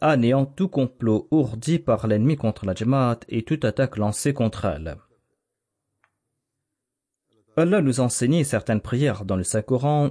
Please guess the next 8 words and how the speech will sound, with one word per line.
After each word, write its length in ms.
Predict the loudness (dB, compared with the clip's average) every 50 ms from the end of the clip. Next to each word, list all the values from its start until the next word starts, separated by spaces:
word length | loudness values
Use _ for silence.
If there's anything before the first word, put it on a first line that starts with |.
| 0
il 140 | 0 0 0
faudra 480 | 0 0 -2 -2 -2 0 0 0 0 2
les 140 | 0 0 -2
réciter 600 | 0 0 -2 0 0 -2 -4 -4 -4 -2 -2 0
en 80 | 0 0
comprenant 480 | -2 -4 -4 -2 -2 -2 0 0 0
leur 160 | 0 -2 -4
sens. 480 | -4 -2 0 0 0 0 -2 -4 -2 0